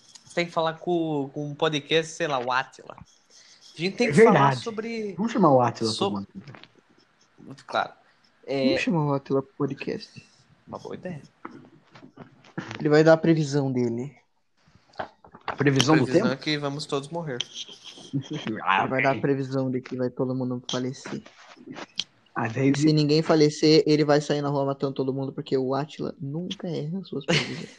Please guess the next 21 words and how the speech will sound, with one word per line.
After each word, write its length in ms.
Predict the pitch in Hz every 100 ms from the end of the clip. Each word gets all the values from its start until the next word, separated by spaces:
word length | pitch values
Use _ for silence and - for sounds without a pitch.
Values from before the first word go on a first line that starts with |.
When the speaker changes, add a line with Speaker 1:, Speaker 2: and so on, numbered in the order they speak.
| -
Speaker 2:
<laughs> 160 | - 127
Mano, 380 | 170 170 120 104
<laughs> 1400 | - 135 - 233 214 226 - - - - - - 240 196
mano, 160 | 180 165
eu 60 |
vou 100 | 156
contar 260 | 170 180 175
um 40 | 165
negócio 260 | 147 143
pra 80 | -
vocês. 340 | - 117 110 120
Lembra 240 | 170 240
que 80 | 190
a 20 |
minha 140 | 165 156
mangueira 500 | 147 135 135 139 123
deu 120 | 123
problema, 520 | 123 107 117 139 117
que 80 | 113
eu 60 |
tava 480 | 107 117 117 98 78